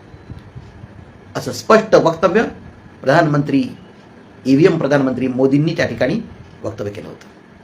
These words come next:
आणि झालंय तेच. महाराष्ट्रातल्या विधानसभेच्या निवडणुका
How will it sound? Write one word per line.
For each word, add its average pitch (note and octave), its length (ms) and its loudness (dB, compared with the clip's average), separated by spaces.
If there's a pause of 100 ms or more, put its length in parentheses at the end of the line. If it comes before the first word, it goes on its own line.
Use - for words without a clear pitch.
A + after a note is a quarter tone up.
(1040)
आणि A3 120 4
झालंय A#3 300 4
तेच. - 240 0 (1080)
महाराष्ट्रातल्या G#3+ 520 4
विधानसभेच्या F#3 600 2
निवडणुका D#3 540 2